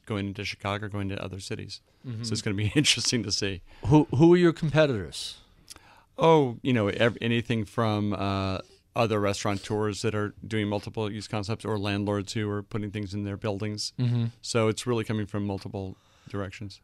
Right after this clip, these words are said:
Speaker 2: So there's a building, I wanna say it's thirty-eighth and Broadway, since you brought this up. And the interesting thing they did with the ground floor is every real estate tenant is, uh, a fairly hip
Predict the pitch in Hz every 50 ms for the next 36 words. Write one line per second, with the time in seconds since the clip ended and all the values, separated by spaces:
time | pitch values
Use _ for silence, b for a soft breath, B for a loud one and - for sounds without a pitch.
0 | _ _ - - - 170 165 165 156 170 165 143 156 151 127 120 - 151 165 185
1 | 190 190 180 190 190 190 185 185 135 143 143 139 151 170 165 - - 170 160 151
2 | 135 - - - - - - - 151 156 160 165 165 160 - 147 147 147 151 143
3 | - 135 120 113 110 95 - 113 113 117 123 120 101 90 92 78 73 73 73 -
4 | - 107 92 85 - 107 95 - 104 98 92 - - 92 - - 120 110 104 98
5 | - 113 107 101 101 101 101 110 107 - 131 135 151 160 - - 165 - - 175
6 | 160 139 - - 151 139 135 135 127 123 123 113 107 127 127 127 123 120 120 117
7 | b b b b b b b b b - 131 127 - - 131 113 101 - 107 113
8 | 123 127 131 139 135 127 - - 156 175 185 156 113 107 110 113 - - - 117
9 | 107 98 101 - _ - 135 135 131 123 135 139 139 135 135 131 131 135 - _
10 | _ _ _ _ _ _ _ _ - - 117 127 127 120 107 - - 117 107 -
11 | - 110 107 104 101 98 101 107 - _ - 120 107 101 98 95 92 - - _
12 | - 107 104 104 104 104 - - 98 - - 110 101 107 104 104 104 92 - 113
13 | 104